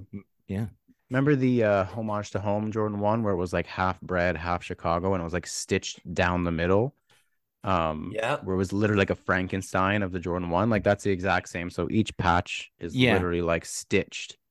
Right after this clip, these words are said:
Speaker 1: Yeah, yeah, yeah.
Speaker 2: Um,
Speaker 1: That's
Speaker 2: so the
Speaker 1: good.
Speaker 2: quality is, like, outstanding on them. They're really,
Speaker 1: Good
Speaker 2: really
Speaker 1: stuff.
Speaker 2: well done.
Speaker 1: Good stuff.
Speaker 2: Um, the price on Jordan ones in Canada now is outrageous, but that's a
Speaker 3: Yeah.
Speaker 2: different thing. I think these were, like,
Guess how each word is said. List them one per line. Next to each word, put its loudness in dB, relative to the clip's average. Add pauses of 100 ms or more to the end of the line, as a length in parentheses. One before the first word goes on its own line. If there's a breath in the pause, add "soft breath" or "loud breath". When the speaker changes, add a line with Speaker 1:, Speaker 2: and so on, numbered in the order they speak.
Speaker 1:
Yeah, 2
yeah, 0
yeah. 0 (120)
Speaker 2:
Um, -2
Speaker 1:
That's -4
Speaker 2:
so 2
the 0
Speaker 1:
good. -
Speaker 2:
quality 6
is, 0
like, -4
outstanding -2
on -6
them. -6
They're 2
really, 4
Speaker 1:
Good 2
Speaker 2:
really 2
Speaker 1:
stuff. -2
Speaker 2:
well 2
done. -2 (140)
Speaker 1:
Good -10
stuff. 0
Speaker 2:
Um, -6 (520)
the -6
price 2
on 0
Jordan 0
ones -2
in -6
Canada -6
now 0
is -2
outrageous, 0
but -4
that's -6 (680)
a -6
Speaker 3:
Yeah. -6
Speaker 2:
different -4
thing. -2
I 4
think 0
these 4
were, 6
like, 4